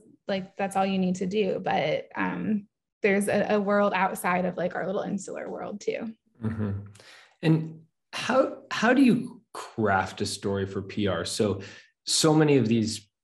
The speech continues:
Speaker 2: projects, Web three projects out there, uh, they,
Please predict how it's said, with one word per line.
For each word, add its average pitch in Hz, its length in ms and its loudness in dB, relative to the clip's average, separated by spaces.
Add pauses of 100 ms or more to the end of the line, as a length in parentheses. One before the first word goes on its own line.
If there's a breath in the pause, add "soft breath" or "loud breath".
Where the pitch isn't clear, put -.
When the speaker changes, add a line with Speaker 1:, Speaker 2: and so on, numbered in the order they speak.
Speaker 2:
projects, 98 580 -2
Web 101 140 -2
three 104 120 -4
projects 95 400 -4
out 98 220 -2
there, 95 440 -2 (320 loud breath)
uh, 87 340 -2 (1040)
they, 110 680 4